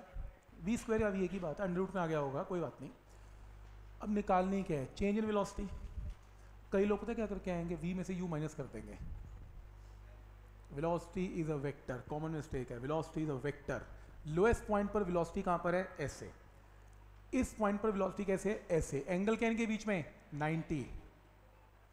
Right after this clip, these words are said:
अब वेलोसिटी का डिफरेंस वेक्टर में किया था, क्या था फॉर्मूला डेल्टा वी का? under root of V one square plus V two square minus two V one V two into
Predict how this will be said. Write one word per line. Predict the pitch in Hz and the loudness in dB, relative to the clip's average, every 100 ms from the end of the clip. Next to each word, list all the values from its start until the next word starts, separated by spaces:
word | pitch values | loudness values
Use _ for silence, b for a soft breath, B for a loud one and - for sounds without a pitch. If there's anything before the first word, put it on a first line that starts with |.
| B B B B - | B B B B -2
अब | 180 | 0
वेलोसिटी | 160 170 175 - 226 | 4 6 4 4 0
का | 226 | 2
डिफरेंस | 180 160 - 202 185 143 | 2 -2 0 2 2 0
वेक्टर | 147 156 - 185 | -2 -2 0 0
में | 180 | 0
किया | 175 151 | 2 2
था, | 143 123 104 - - - - - - - - - - | 2 -2 -4 -6 -12 -14 -20 -20 -20 -20 -20 -20 0
क्या | 185 175 | 4 4
था | 196 | 4
फॉर्मूला | 196 185 185 185 | 4 2 4 2
डेल्टा | 165 156 156 | 4 2 4
वी | 165 175 | 2 2
का? | 170 180 - | 0 -2 0
under | 160 170 | 0 2
root | 185 180 180 | 2 2 0
of | 156 | 0
V | 139 143 | -2 0
one | 143 147 | 0 -2
square | - 180 202 - | -2 -4 -4 -2
plus | 160 | -2
V | 135 131 | -2 -4
two | 143 | -6
square | 139 170 175 151 | -4 -2 0 2
minus | 156 185 214 269 - | 2 4 4 4 4
two | 269 277 | 4 6
V | 254 | 6
one | 262 247 | 6 4
V | 240 233 | 2 2
two | 240 | 0
into | 226 240 | 2 0